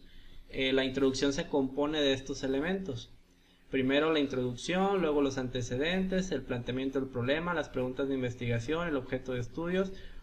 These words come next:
los objetivos, la hipótesis y la justificación. No se preocupen ahorita,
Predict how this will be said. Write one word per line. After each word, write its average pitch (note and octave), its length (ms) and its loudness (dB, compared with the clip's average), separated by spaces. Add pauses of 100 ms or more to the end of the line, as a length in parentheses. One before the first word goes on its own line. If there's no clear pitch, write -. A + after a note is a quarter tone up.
los B2 200 0
objetivos, E3+ 600 -2
la D3 100 4
hipótesis C#3+ 580 -4
y C#3 60 0
la C3 120 0
justificación. A#2+ 800 -2 (440)
No C#3+ 160 2
se G3+ 100 0
preocupen G3 640 2
ahorita, C#3+ 880 2